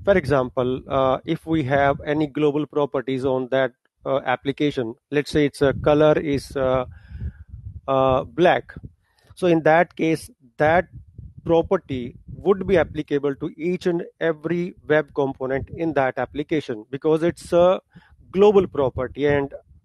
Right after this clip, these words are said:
as well as it's an inheritable property. We have non-inheritable properties also, like background color.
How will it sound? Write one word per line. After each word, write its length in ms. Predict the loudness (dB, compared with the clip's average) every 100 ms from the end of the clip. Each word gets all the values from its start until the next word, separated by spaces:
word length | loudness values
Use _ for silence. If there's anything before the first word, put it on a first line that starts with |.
| _ -2
as 180 | 0 2
well 200 | 2 4
as 100 | 2
it's 200 | 0 -4
an 100 | -4
inheritable 720 | -4 -2 0 0 2 0 2 0
property. 580 | -2 -4 -6 -10 -12 -14 -16 -18 -18 -20 _ -20 _ -4
We 200 | -2 0
have 340 | 2 0 -2
non-inheritable 1300 | -2 0 2 4 2 0 -2 -2 0 0 -2 -2 -4
properties 560 | -2 -4 -2 -4 -4
also, 320 | -2 -4 -6 -6
like 300 | -4 -4 -2
background 480 | -2 2 0 0 0
color. 260 | -2 -2